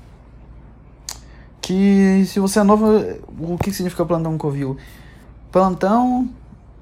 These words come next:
Covil, se, imagina um animal que se esconde numa toca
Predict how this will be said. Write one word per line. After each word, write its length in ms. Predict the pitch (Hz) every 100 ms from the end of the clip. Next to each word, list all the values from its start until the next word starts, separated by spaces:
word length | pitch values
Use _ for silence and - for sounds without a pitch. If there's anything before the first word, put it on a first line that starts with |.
| -
Covil, 560 | 170 143 156 202 208
se, 400 | 202 - 160 92 -
imagina 420 | 151 175 156 190
um 80 | 208
animal 680 | 196 180 147 147 185 185 165 -
que 140 | - 170
se 120 | 170
esconde 420 | - 156 160 160
numa 120 | 156
toca 540 | 151 151 151 151 180